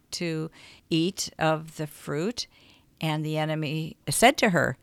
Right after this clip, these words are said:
"Did God really say that?" He, from early on, wants us to get our focus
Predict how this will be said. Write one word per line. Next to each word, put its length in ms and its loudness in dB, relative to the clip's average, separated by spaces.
"Did 160 -4
God 260 2
really 300 2
say 320 2
that?" 460 4
He, 280 -2
from 340 0
early 420 4
on, 540 2
wants 560 2
us 360 2
to 120 -6
get 240 0
our 160 0
focus 520 0